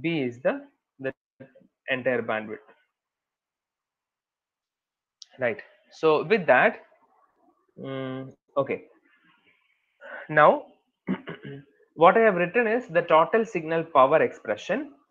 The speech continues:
Now we started, uh, um, we started this discussion by, uh, talking about sensitivity, where I told that sensitivity is a minimum signal level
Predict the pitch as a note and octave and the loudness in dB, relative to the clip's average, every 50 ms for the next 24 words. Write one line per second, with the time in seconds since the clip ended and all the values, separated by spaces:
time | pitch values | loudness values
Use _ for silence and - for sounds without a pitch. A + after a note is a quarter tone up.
0 | _ _ _ - D#3+ E3 F3 F3 - - D3 D#3+ G#3+ B3+ B3 - - F3 E3+ F#3+ | _ _ _ 2 4 6 6 4 2 0 0 0 0 0 0 2 4 6 6 6
1 | F#3+ - D4+ C#4+ G#3+ - - - D3 D#3 D#3 D#3 D#3 D3+ D#3 D#3 D#3 D#3 - _ | 6 4 2 2 0 -4 -6 -2 0 2 2 2 2 0 0 -2 -4 -6 -12 _
2 | _ _ E3+ D#3+ C#3+ C#3+ D3 - _ _ - E3 D#3+ G3 F#3 - - E3 D#3+ E3+ | _ _ -10 -8 -8 -8 -10 -14 _ _ -12 -6 -4 -4 -2 0 2 2 2 4
3 | E3+ G#3+ G3 F#3 G#3 F#3 D#3+ E3 D#3+ D#3+ - F3 F3 F3 - F#3 F3 E3+ E3 E3 | 2 0 0 0 -2 -2 -2 -4 -6 -2 -2 -2 -2 -2 -4 -6 -2 2 2 2
4 | E3+ E3+ E3+ - - - C#3 C3+ C3+ C3 C3 C3+ C3+ C3 B2+ - D3 D3 D3 - | 2 0 -4 -8 -8 -6 -4 -2 0 0 0 -2 -4 -6 -4 -4 -4 -4 -4 -4
5 | F3 E3 D3 C#3+ D3+ D3+ - - E3+ F3+ F#3 - G#3 E3+ C3 B2+ A2 A2 G#2+ - | -6 -6 -2 -2 -2 -2 -2 -2 -2 -2 0 -2 -2 -2 -2 -4 -6 -6 -8 -10
6 | - A#3+ D#4 - _ _ _ _ _ _ _ - D3+ E3 E3 E3+ E3 D#3 D#3+ F#3 | -10 -10 -10 -12 _ _ _ _ _ _ _ 4 6 8 8 8 6 4 4 4
7 | G#3 B3 A#3+ G3+ G3 G3 F#3+ - _ _ _ _ - F#3 F3 F#3 F#3 - A3 F#3+ | 4 4 4 4 4 4 2 -2 _ _ _ _ 0 0 0 2 -2 -4 -6 -6
8 | A3+ A3 G3 F#3 G#3 A3 G3+ G#3 F#3 E3+ F3 F#3+ G#3+ A3 A3+ A3 G3+ - _ F3 | -6 -6 -4 -4 -4 -2 -2 -2 -2 0 0 -2 0 0 -2 -2 -4 -4 _ -6
9 | D#3+ D#3 E3 D#3 C#3+ A#2+ A2+ A2+ B2+ D#3+ B3 | -6 -4 -4 0 2 2 2 2 2 0 -2